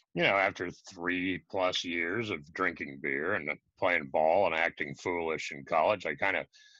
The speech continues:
finally figured out what I wanted to do. <laughs> So it kinda went from there,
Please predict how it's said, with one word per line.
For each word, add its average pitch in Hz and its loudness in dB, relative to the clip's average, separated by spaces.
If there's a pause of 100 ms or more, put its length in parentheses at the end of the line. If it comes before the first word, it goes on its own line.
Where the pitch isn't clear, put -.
finally 160 6
figured 147 4
out 151 8
what 160 8
I 160 8
wanted 170 6
to 160 2
do. 147 6 (540)
<laughs> 175 6 (380)
So 160 6 (600)
it 160 2
kinda 214 6
went 160 4
from 156 2
there, 156 4